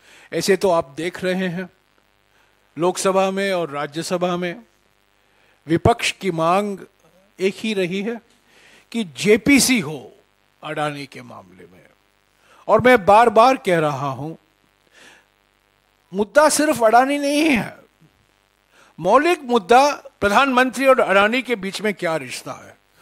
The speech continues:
वो है। अडानी कैसे इतने बड़े पूंजीपति बने, उद्योगपति बने, वो नहीं बन पाते अगर उनको प्रधानमंत्री का समर्थन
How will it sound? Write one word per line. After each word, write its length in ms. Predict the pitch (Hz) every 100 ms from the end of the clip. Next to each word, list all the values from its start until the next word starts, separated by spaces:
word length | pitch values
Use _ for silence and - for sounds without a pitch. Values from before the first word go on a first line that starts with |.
| _
वो 180 | 147 190
है। 240 | 143 113 - _ - _ _ _ _ _ _ _ _ _ _ _ _ _
अडानी 460 | 160 180 226 269 294
कैसे 760 | - 220 220 277 269 131 - - _ -
इतने 380 | 180 185 233 220
बड़े 680 | 160 196 240 240 139 - _ _ _ -
पूंजीपति 460 | 196 190 - 208 208
बने, 420 | 196 220 160 - _ _
उद्योगपति 560 | 175 180 220 226 214 202
बने, 420 | 190 208 202 117 - _ _ _ _ _ _ -
वो 80 | 185
नहीं 240 | 185 254
बन 240 | 240 220
पाते 440 | 190 165 156 165 185
अगर 220 | 160 165
उनको 440 | 185 170 165 185 226
प्रधानमंत्री 840 | - - 156 147 160 160 151 151
का 140 | 170 175
समर्थन 720 | - 143 147 - 208 233 220